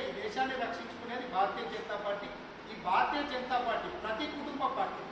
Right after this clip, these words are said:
ప్రతి వ్యక్తి పార్టీ. ఈ భారతదేశంలో ఒక నిర్మాణం ఉన్న పార్టీ ఏదైనా ఉన్నదంటే అది భారతీయ జనతా పార్టీ. ఇలా భారతదేశంలో పది సంవత్సరాల నుండి ఒక చిన్న అల్లరి లేకుండా, ఎందుకంటే ఇలా ముస్లిం సోదరి మనులను కూడా గౌరవించి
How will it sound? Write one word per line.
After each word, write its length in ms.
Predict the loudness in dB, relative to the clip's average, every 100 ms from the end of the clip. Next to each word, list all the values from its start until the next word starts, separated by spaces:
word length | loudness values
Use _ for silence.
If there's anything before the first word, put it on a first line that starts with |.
| -10 -12 -12 -12 -4
ప్రతి 240 | 0 0 0
వ్యక్తి 240 | 0 0 2 4
పార్టీ. 260 | 4 2 -4 -6 -8 -10 -8 -8
ఈ 40 | -6 4
భారతదేశంలో 760 | 6 8 6 2 2 0 4 2 2 -4 -8 -10 -8
ఒక 100 | 0 0 0
నిర్మాణం 420 | 0 4 6 6 4
ఉన్న 120 | 0 6
పార్టీ 240 | 6 6 2
ఏదైనా 220 | 2 2 0
ఉన్నదంటే 420 | 0 2 2 2 0 0 -6
అది 120 | -6 2 8
భారతీయ 320 | 8 6 2 0
జనతా 260 | -2 -2 -4
పార్టీ. 160 | -4 -8 -10 -12 -12 -2
ఇలా 160 | 2 4 6
భారతదేశంలో 640 | 6 4 2 0 0 0 0 -2 -8 -6 -2
పది 220 | 2 2 2
సంవత్సరాల 480 | 2 2 2 2 2 -2
నుండి 140 | -6 -8 -10 -10 -8 -4
ఒక 100 | 0 0 0
చిన్న 240 | -2 2 4
అల్లరి 260 | 6 6 2
లేకుండా, 320 | 0 -4 -6 -8 -10 -10 -10 -8
ఎందుకంటే 400 | -2 0 2 2 2
ఇలా 200 | 2 2 0
ముస్లిం 300 | -2 -2 -2 0
సోదరి 380 | 2 2 0 0
మనులను 360 | 0 2 -2 0
కూడా 120 | -2 0
గౌరవించి 460 | 0 4 4 2 -2